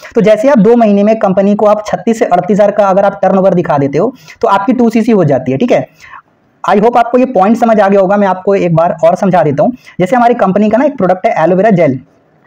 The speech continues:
ठीक है, उसके ऊपर ना hundred point दिया हुआ है company ने, एलोवेरा जेल के ऊपर hundred point दिया हुआ है, ठीक है। अगर हम दस बोतल एलोवेरा जेल खरीद लेंगे, ठीक है, तो कितने point हो जाएंगे guys? एक हज़ार points। समझ आ गया? तो इसी तरीके से अलग-अलग product के ऊपर अलग-अलग points हैं,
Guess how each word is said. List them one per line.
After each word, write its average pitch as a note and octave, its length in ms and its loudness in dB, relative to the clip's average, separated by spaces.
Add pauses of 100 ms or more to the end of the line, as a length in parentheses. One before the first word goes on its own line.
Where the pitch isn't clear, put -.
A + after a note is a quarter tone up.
(140)
ठीक - 180 -6
है, G3+ 200 0
उसके G#3 300 -2
ऊपर B3 220 0
ना D4 100 0
hundred G#3+ 400 0
point G#3+ 200 0
दिया F#3 180 2
हुआ E3 80 2
है D3+ 80 0
company C#3+ 280 0
ने, C#3 140 0
एलोवेरा F3 280 0
जेल E3 220 -2
के E3 60 -2
ऊपर F#3 300 -2 (300)
hundred G#3 260 0
point A3+ 180 0
दिया D#3+ 140 2
हुआ C3+ 100 2
है, C3+ 60 0
ठीक - 140 -2
है। - 140 0 (280)
अगर A3 220 0
हम B3 240 2
दस B3 220 2
बोतल A#3+ 400 0 (280)
एलोवेरा G#3+ 300 2
जेल A3 180 0
खरीद G3 280 0
लेंगे, F3+ 320 0 (260)
ठीक G#3 140 -2
है, G#3+ 180 -4 (280)
तो C4+ 60 2
कितने B3+ 220 0
point A#3+ 200 0
हो B3 40 0
जाएंगे A#3 220 2
guys? C4+ 300 -2 (280)
एक A#3+ 240 0
हज़ार D#3 220 2
points। C3 360 -4 (400)
समझ C4 200 0
आ C4+ 40 0
गया? B3+ 140 0 (260)
तो C4 100 -2
इसी A#3 200 -2
तरीके B3+ 320 0
से C#4 180 -2
अलग-अलग B3 440 0
product G#3+ 300 0
के G#3 60 0
ऊपर G#3 180 0
अलग-अलग G#3+ 460 0
points C#3 280 0
हैं, A#2+ 80 -6